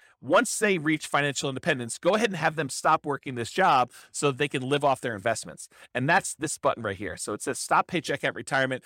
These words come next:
This sets the paycheck to zero when you achieve a hundred percent of your safe withdrawal rate cash flow toward monthly retirement goal in the scenario. And so we go ahead and check that on or off.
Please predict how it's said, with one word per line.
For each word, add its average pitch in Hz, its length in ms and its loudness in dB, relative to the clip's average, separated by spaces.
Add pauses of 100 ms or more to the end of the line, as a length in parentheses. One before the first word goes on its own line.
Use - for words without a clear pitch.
(220)
This - 200 -4
sets - 240 0
the 151 80 -6
paycheck 139 340 -4
to 113 120 -8
zero 143 340 2
when 120 140 -4
you 120 100 -4
achieve 117 260 -4
a 113 60 -4
hundred 139 180 -4
percent 131 400 -2 (240)
of 113 140 -6
your 117 100 -4
safe 139 240 0
withdrawal 131 300 0
rate 123 160 -2
cash 127 260 0
flow 127 160 -4
toward 120 300 -8 (180)
monthly 123 240 -4
retirement 110 400 -4
goal 110 320 -2 (180)
in 113 120 -6
the 104 80 -6
scenario. 98 320 0
And 87 80 -10
so 127 120 -2
we 123 120 -2
go 143 100 0
ahead 151 120 2
and 127 100 -6
check - 200 -2
that 131 120 -2
on 123 180 0
or 113 100 0
off. 131 220 2